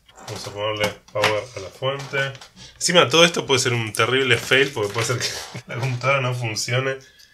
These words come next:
y no sepamos por qué. Otra cosa que me estoy dando cuenta es que seguramente voy a tener que, no sé si funcionará con los U S B.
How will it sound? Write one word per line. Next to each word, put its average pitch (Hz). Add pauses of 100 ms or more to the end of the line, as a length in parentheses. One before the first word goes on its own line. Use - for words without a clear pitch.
(280)
y 110
no 117
sepamos 117
por 101
qué. 95 (140)
Otra 147
cosa 151
que 135
me 135
estoy 147
dando 147
cuenta 156
es 127
que 120
seguramente 123
voy 110
a 107
tener 113
que, 113 (280)
no 120
sé 135
si 139
funcionará 117
con 123
los 110
U 127
S -
B. 147